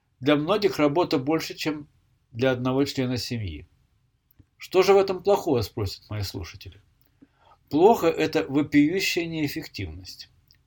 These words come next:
Затратный метод ведения хозяйства и полная бесконтрольность привели к тому, что средняя зарплата рабочего в S E C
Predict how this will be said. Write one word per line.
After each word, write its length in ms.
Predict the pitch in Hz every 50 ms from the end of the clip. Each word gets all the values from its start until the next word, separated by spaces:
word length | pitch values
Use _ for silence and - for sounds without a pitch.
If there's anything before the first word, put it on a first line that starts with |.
| _ _ _ _ _ _ _ _ _ _ _ _ _ _ _ _ _ _
Затратный 640 | - 123 127 156 151 - 170 202 220 214 - 170 160
метод 460 | 160 165 170 165 165 156 143 - -
ведения 480 | 139 139 135 135 147 143 131 127 120 104
хозяйства 640 | - 127 123 113 110 113 104 101 98 - - -
и 140 | - - 127
полная 560 | - - _ - 185 190 190 175 156 143 131
бесконтрольность 1000 | 123 127 120 - - - 135 127 113 - 160 180 180 156 123 110 98 - - -
привели 360 | 123 139 143 143 147 147 156
к 60 | 147
тому, 320 | - - 147 143 156 196 196
что 160 | - - 143
средняя 540 | - - 143 139 160 165 151 143 139 135 123
зарплата 600 | 120 131 135 135 131 - 180 208 202 208 170 143
рабочего 840 | 139 135 131 131 135 117 - - 127 117 117 113 - - 127 127 120
в 80 | 117 120
S 160 | 113 - -
E 80 | 135
C 300 | 107 - - - 95 87